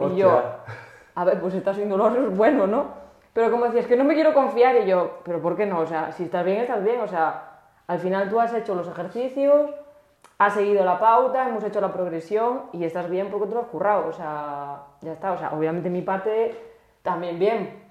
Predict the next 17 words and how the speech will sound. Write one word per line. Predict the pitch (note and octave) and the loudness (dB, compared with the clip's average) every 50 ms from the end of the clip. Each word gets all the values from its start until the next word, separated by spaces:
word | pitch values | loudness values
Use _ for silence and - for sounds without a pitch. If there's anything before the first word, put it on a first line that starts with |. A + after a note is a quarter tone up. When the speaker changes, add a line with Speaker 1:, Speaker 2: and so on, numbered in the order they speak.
| _ - - | _ -14 -4
Speaker 1:
pero | - G3+ G3 G3 F#3+ F#3+ | -2 0 2 2 2 4
que | G3 F#3 F#3 | 4 6 6
Speaker 2:
Claro. | F3+ F3+ - F#3 | 6 6 4 4
Speaker 1:
al | G3 F#3+ F#3+ | 2 2 0
final | G3 G3 G3 G#3 G#3 | 0 0 2 0 0
si | G3+ A3 F3+ | 0 -2 -4
tú | F#3+ G3+ | -4 0
no | G#3 | 0
lo | G#3 G3+ | 2 4
hubieras | G3+ G#3 G#3 G3+ G#3 | 6 6 6 4 4
hecho, | G#3+ G#3 A3 A#3 G#3+ G#3 | 2 0 0 -2 -2 -2
pues | F#3 E3 E3 E3 D#3+ | -2 -2 -2 -2 -2
no | F3 F#3 G3 G3 G3 G3 - - - - - - - | -2 -2 -2 -2 -4 -6 -10 -16 -18 -20 -16 -10 -6
hubiera | E3+ E3+ F3+ G3+ G3+ F#3+ | -2 2 2 4 4 2
seguido | G3 F#3 F3+ E3+ D#3+ | 2 2 2 2 0
con | - D#3 D3+ | -2 -4 -2
dolor. | D3 E3+ G#3+ A#3 G#3 | -2 0 0 0 -2